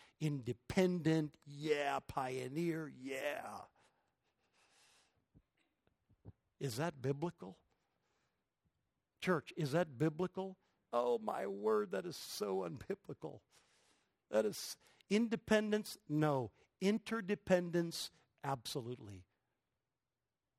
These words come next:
We, we not only belong to each other, we need each other. We need each other. We need community.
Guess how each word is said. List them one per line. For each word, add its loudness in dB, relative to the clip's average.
We, 6
we 6
not 6
only 2
belong 4
to -4
each -4
other, 0
we 0
need -4
each -10
other. -16
We 2
need -2
each -10
other. -16
We 4
need 0
community. -6